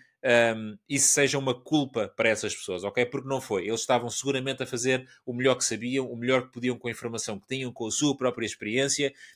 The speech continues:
e eles simplesmente transportaram as suas próprias crenças para ti. E não se aperceberam.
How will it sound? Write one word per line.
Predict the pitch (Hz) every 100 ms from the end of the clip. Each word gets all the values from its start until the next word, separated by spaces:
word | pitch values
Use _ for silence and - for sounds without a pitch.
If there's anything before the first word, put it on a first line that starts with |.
| _
e | 151 156 156 -
eles | 135
simplesmente | 135 127 123 135 127
transportaram | 147 147 - 131 - 135 131 117 - - -
as | 113
suas | - 147 -
próprias | 135 127 127 120
crenças | - 131 127 127 123 - _ -
para | 135 120
ti. | 117 110 80 _ _ _ -
E | 135 165
não | 165 175
se | -
aperceberam. | 147 - 165 156 104